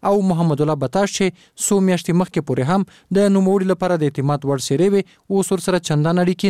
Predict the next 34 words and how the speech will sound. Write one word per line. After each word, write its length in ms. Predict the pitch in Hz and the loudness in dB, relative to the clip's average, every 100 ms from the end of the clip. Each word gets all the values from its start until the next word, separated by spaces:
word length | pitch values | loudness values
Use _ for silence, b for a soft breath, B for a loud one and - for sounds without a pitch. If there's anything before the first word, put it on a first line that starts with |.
| 190 | 2
نه 60 | 160 | 2
لري. 260 | 123 123 120 113 _ - | 0 0 -2 -4 _ -4
دی 60 | 147 | 0
وایي 180 | 180 196 185 b b b 180 | 2 0 -2 b b b -2
د 100 | 190 | 0
ټولو 200 | 208 202 185 | 0 0 2
د 160 | 175 165 | 0 0
جنرال 280 | 147 143 131 | -2 -2 -2
دوستم 320 | 123 175 165 | -2 0 0
موقف 360 | 139 - 190 b b - 196 | 0 -2 -4 b b -2 0
له 120 | 196 | 2
ولسي 320 | 190 180 202 | 0 0 -2
او 80 | 190 170 | -2 -2
سیاسي 260 | 151 190 | 0 0
اړخه 280 | 185 190 170 | 0 -2 -2
کمزوری 360 | 185 180 185 180 | 0 2 0 0
کړی 200 | 170 135 123 | -2 -4 -2
دی. 120 | 127 113 113 _ _ _ | -2 -2 -6 _ _ _
د 80 | 139 | -4
ده 60 | 131 | -4
په 120 | 127 | -4
خبره 260 | - 143 185 170 b b 175 | -4 -2 -2 -4 b b -2
د 120 | 202 175 | 0 0
جنرال 300 | 190 190 175 | 0 0 0
دوستم 320 | 180 - 196 180 | -2 -2 -2 0
ټیم 160 | 196 185 | 0 2
له 100 | 175 | 0
سیاسي 300 | - 139 - | 0 -4 0
نظره 240 | 165 147 151 - | 0 0 -2 -2
کمزوری 320 | 131 127 127 | -2 -2 -2
شوی 260 | - 165 120 127 | -2 -2 -2 -4
دی. 100 | 120 113 - | -4 -6 -6
ښاغلی 280 | 131 131 123 | -4 -2 0
دوستم 320 | 131 - 190 | -2 0 -2